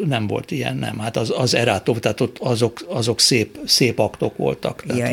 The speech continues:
Speaker 1: ott
Speaker 2: értem,
Speaker 1: szó
Speaker 2: de
Speaker 1: sem volt róla.
Speaker 2: pornóforgatáson is fotóztál.
Speaker 1: Az már sokkal később
Speaker 2: Később.
Speaker 1: volt,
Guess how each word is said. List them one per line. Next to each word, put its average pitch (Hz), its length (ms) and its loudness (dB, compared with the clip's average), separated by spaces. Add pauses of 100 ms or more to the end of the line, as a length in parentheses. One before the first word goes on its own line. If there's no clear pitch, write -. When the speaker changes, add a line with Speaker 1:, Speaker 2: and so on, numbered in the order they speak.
Speaker 1:
ott 113 80 -6
Speaker 2:
értem, 120 160 -2
Speaker 1:
szó 135 160 4
Speaker 2:
de 165 80 6
Speaker 1:
sem 143 220 2
volt 143 200 8
róla. 117 100 6
Speaker 2:
pornóforgatáson 139 800 4
is 123 160 2
fotóztál. 139 760 -6
Speaker 1:
Az 226 160 6
már 220 160 6
sokkal 123 360 2
később - 380 -2
Speaker 2:
Később. 151 200 -2 (100)
Speaker 1:
volt, - 20 -2